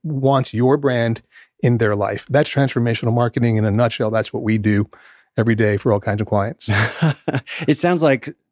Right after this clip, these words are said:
Speaker 2: if in talking to some of those business leaders that they're used to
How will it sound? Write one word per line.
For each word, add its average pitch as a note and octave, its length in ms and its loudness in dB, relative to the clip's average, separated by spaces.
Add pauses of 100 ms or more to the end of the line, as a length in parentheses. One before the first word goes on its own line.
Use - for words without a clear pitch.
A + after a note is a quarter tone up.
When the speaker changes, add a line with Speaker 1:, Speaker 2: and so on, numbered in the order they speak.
(240)
Speaker 2:
if B2 300 0 (360)
in B2 180 2
talking C#3 340 2
to B2+ 160 0
some B2+ 180 -2
of A#2+ 100 2
those A2+ 160 2
business A#2 300 -2
leaders A2+ 260 0
that G#2+ 140 0
they're A2 140 2
used A#2 380 2
to G2+ 320 2